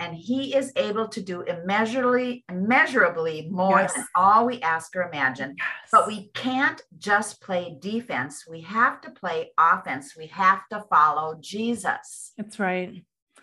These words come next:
Speaker 2: That's right. We have to take steps. We have to step out in fear,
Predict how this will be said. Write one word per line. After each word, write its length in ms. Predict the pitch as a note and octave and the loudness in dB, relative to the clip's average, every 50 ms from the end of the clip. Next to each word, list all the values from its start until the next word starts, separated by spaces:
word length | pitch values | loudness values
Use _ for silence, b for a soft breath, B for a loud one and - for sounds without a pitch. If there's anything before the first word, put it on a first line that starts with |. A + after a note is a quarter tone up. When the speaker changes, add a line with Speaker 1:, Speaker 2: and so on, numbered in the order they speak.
| b b b b b b b b - | b b b b b b b b 0
Speaker 2:
That's 240 | A#3+ A#3+ - - | 0 0 0 0
right. 360 | G3 F#3 F#3 F3+ F3+ F3+ F3+ - - _ _ _ _ B B B B G3 B B | 0 2 2 2 0 -4 -8 -12 -20 _ _ _ _ B B B B -14 B B
We 160 | A3+ C4 C4 | 4 4 4
have 300 | B3+ C4 C#4 D#4 D4+ D4 | 4 2 4 4 4 4
to 100 | - D#4+ | 4 2
take 260 | - - C4 C#4 A3+ | 2 4 2 2 2
steps. 640 | - - - - D4 C4+ - - - - - - - | 2 -2 2 4 6 6 6 4 2 -6 -12 -6 -2
We 140 | B3+ C4 A3+ | 0 0 0
have 320 | G#3+ A#3+ C4+ B3+ B3+ C4 | 2 2 2 2 2 2
to 100 | D#4 C#4+ | -2 -2
step 380 | - - - C4 B3 A#3 A#3 B3 | -2 -2 0 2 2 4 4 4
out 240 | A3+ A3+ A3+ A3 | 4 4 4 4
in 180 | G#3+ G3+ G3 F#3 | 4 2 2 0
fear, 640 | - - - - A3 G#3+ G#3 G3+ G3+ G3+ G3 G3+ G#3 | -4 -4 0 4 4 6 6 6 4 2 2 0 -2